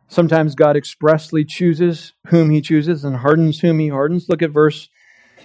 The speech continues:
seventeen and eighteen to see that sometimes it's to put his glory on display. Verse seventeen, "For the Scripture says to Pharaoh, 'For this very purpose I raised you up to demonstrate my power in you,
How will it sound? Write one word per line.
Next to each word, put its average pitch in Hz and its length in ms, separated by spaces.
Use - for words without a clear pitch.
seventeen 165 360
and 147 100
eighteen 180 320
to 143 100
see 175 220
that 151 180
sometimes 190 440
it's - 340
to - 100
put 196 220
his 156 140
glory 175 500
on 170 140
display. 160 760
Verse 170 160
seventeen, 196 420
"For 196 120
the 170 100
Scripture 220 320
says 208 240
to 190 80
Pharaoh, 214 540
'For 196 200
this 240 180
very 214 300
purpose 277 360
I 214 80
raised 202 360
you 196 120
up 269 120
to 190 80
demonstrate 202 520
my 175 200
power 220 520
in 160 220
you, 156 340